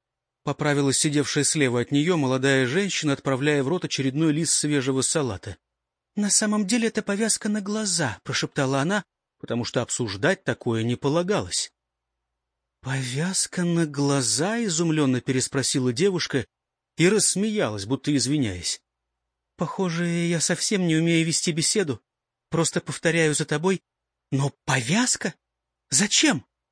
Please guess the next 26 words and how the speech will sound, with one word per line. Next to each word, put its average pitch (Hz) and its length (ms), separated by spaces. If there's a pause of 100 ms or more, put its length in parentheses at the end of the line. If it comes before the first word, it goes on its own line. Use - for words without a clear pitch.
(520)
«Они 208 300
не 214 120
хотят, - 420
чтобы 151 280
ты - 120
увидела 156 420
плод, 143 400
когда 135 280
он 127 160
из 131 140
тебя 151 240
выйдет, 120 360 (520)
когда 165 260
ты - 160
его 165 280
родишь». 175 600 (600)
Женщина 127 540
показала 135 440
на 135 140
свой 139 220
вздувшийся 127 500
живот. 117 420 (1080)
«Ты 151 160
ведь 139 340
уже 139 380
рожала?» — 143 600